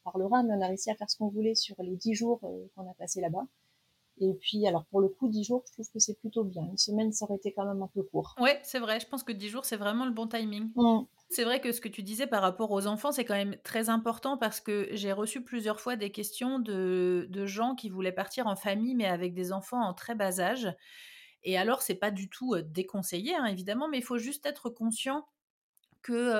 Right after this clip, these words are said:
Speaker 2: heu, tu vas me, me le confirmer, mais que, heu, la Norvège, c'est quand même un pays, bah, comme tu disais, très nature, heu, où on, on n'y va pas pour, heu,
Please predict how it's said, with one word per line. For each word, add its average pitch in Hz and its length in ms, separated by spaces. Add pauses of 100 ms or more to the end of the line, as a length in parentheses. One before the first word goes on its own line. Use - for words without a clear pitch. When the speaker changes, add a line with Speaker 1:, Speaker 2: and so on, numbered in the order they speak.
(320)
Speaker 2:
heu, - 140
tu - 120
vas 190 120
me, 202 120
me 202 320
le 202 100
confirmer, 240 560
mais 214 200
que, 226 120
heu, 196 420 (440)
la 185 180
Norvège, 220 340
c'est 220 120
quand 202 120
même 214 180
un 190 100
pays, 226 500
bah, 196 120
comme 196 180
tu 202 120
disais, 202 260
très 208 240
nature, 202 680 (380)
heu, 196 260
où 208 180
on, 196 240
on 202 120
n'y 202 160
va 196 140
pas 220 260
pour, 202 320
heu, 180 480